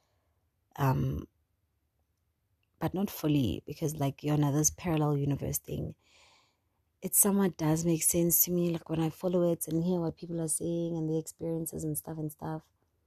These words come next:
it's like, there's no way, guys, abantu would, like, people lie, sure, yeah, but, like, angeke abantu abaningi kanje babe nama different yet similar experiences. You know what I mean?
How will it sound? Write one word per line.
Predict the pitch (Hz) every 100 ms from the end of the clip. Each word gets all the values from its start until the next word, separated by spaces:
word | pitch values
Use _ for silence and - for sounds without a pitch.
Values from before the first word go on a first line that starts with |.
| _ _ _ _ _ _ -
it's | 185 -
like, | 180 -
there's | 180
no | 170 147
way, | 135 131 -
guys, | 131 135 143
abantu | 135 139 143
would, | 139 135 135 - _ _ _ _ _
like, | 165 160
people | - 226 208
lie, | 135 135 139
sure, | 135 - 165 135 120 -
yeah, | 139 131 120 147 - _ _
but, | 156
like, | 147 147 135 -
angeke | 160 170 165 147
abantu | 143
abaningi | 139 151 147 143
kanje | 131 139 139
babe | 143 143 143
nama | 147 147 143 143 - _ _ _ _ _ _ -
different | 160 - 160 143
yet | - 147
similar | - - 151 147 -
experiences. | - - - 143 143 143 - 143 139 151 - _ _ _ _ _ _ -
You | 143
know | 143
what | 139
I |
mean? | 139 135 135 139